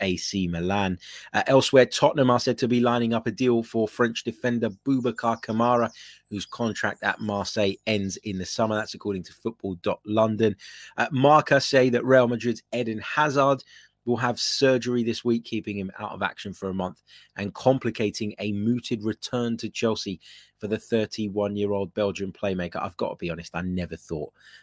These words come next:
uh, that Eden Hazard would return to Chelsea, so that one feels like a bit of a non-story, uh, to me. But that rounds up sort of the wider stories. Let's home in on the Arsenal-related ones, and let's start off by talking about Darwin Nunez. Now, of course,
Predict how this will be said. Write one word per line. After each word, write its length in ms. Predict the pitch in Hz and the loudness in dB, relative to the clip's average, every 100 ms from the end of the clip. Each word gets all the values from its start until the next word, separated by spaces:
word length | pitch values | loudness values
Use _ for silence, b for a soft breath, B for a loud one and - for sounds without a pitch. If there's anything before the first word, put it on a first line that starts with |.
| B | B
uh, 140 | 87 82 | -8 -6
that 180 | 87 | -6
Eden 200 | 98 90 | -6 -6
Hazard 380 | 82 95 87 85 - | -8 -8 -4 -4 -4
would 180 | 92 92 | -4 -4
return 360 | 87 - 87 | -6 -4 -4
to 120 | - | -4
Chelsea, 380 | 85 95 82 90 | -4 -2 -2 -4
so 180 | 82 87 | -6 -4
that 200 | 95 - | -2 -2
one 180 | 98 87 | -6 -6
feels 300 | - 92 87 | -4 -2 -2
like 160 | 87 | -8
a 60 | 90 | -8
bit 160 | 87 - | -10 -10
of 80 | |
a 40 | 92 | -8
non-story, 760 | 92 92 92 - 104 95 92 - B B B B | -6 -6 -8 -4 0 0 0 -4 B B B B
uh, 240 | 104 104 95 | -4 -2 0
to 160 | 120 | 4
me. 180 | 113 110 | 6 6
But 120 | 110 | 8
that 180 | 135 175 | 8 8
rounds 420 | 151 151 139 117 | 8 8 8 8
up 200 | 131 123 | 6 6
sort 200 | - 131 | 0 -4
of 80 | 101 | 2
the 100 | 107 | 2
wider 420 | 104 113 123 117 | 6 8 8 8
stories. 540 | 104 - 101 95 95 - b b _ | 2 0 0 0 -4 -8 b b _
Let's 280 | 113 - - | 2 2 2
home 320 | - 131 123 | 4 6 6
in 260 | 131 104 107 - | 4 2 -2 -6
on 200 | 110 104 | -4 -2
the 180 | 107 - | -4 -2
Arsenal-related 1080 | 117 110 - 110 104 - 104 104 98 98 95 | 0 0 -2 -6 -6 -4 -2 -2 -4 -6 -4
ones, 320 | 101 92 90 | -2 -2 -4
and 100 | 101 | -4
let's 220 | 120 - - | -4 -8 -12
start 480 | - - 135 131 | -12 -2 4 4
off 200 | 101 95 - B B B | 2 -6 -10 B B B
by 160 | 110 107 | -2 -2
talking 420 | - 113 107 104 - | 0 -2 -4 -8 -8
about 420 | 90 104 104 - | -2 -2 -2 -2
Darwin 540 | 117 110 104 104 95 - 110 | 2 4 2 -2 -4 -10 -6
Nunez. 560 | 110 117 104 85 82 | -2 0 -2 -6 -6
Now, 180 | 110 107 | -4 -4
of 100 | 104 | -2
course, 280 | - 120 - | 0 0 0